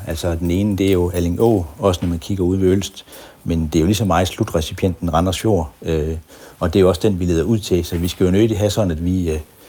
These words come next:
giver os til at, at, at lede for meget vand igennem renseanlægget, sådan at, øh, at det måske vælter. Øh, så har man jo et, øh, bysamfund, som leverer spildevand fra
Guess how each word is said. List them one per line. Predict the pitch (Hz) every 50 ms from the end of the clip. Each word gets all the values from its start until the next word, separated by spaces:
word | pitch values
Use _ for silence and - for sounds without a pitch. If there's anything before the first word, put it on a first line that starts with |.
| - - - - - -
giver | - 95 82
os | -
til | - 113
at, | 104 87 80
at, | 76 71 73 85 80 78 - - - 87
at | 80 76 - - - _ -
lede | - - 98 95 92 90 87
for | - 101
meget | 90 87 90 101 98
vand | 101 101 - -
igennem | 90 95 113 113 90 80 80 - - - 101
renseanlægget, | 98 101 - - 87 80 87 82 73 -
sådan | - 92 80
at, | 76 76 80
øh, | 76 73 73 76 78 85 - - - - - - - - - - - - -
at | - 87 80 -
det | 107
måske | 101 98 - - 107 90
vælter. | 90 98 113 127 123 107 92 - - - -
Øh, | 92 82 80 78 78 78 78 78 78
så | 76 - 95
har | 87 110 101
man | 87 85 80
jo | 80 80 80
et, | 80 78 - - 82
øh, | 85 85
bysamfund, | - 117 113 - 98 92 92 92 95 95 98
som | - 95 87
leverer | 82 85 82 87 85 87
spildevand | - - 107 107 110 90 90 82 -
fra | - 87 87 85